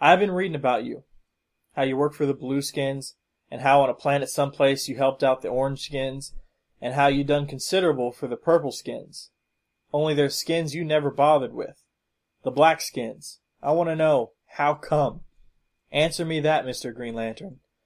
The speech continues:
And Hal hangs his head and says, "I can't."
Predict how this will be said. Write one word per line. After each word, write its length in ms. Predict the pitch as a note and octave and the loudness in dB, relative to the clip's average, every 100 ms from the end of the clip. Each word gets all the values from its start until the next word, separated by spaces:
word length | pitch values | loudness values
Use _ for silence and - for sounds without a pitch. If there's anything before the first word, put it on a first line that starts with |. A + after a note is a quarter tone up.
| _ _ _ _ _ | _ _ _ _ _
And 400 | B2 A#2+ A#2 A2+ | -6 -4 -4 -8
Hal 300 | - B2 B2+ | 0 2 2
hangs 300 | C3 B2+ B2 | 2 -4 -4
his 140 | B2 - | -10 -2
head 300 | B2 A#2 A2+ | 0 0 -2
and 140 | A2 | -8
says, 360 | - A#2+ A2 - | -6 -4 -4 -8
"I 100 | A#2 | -10
can't." 320 | - B2+ A2 | -8 -10 -10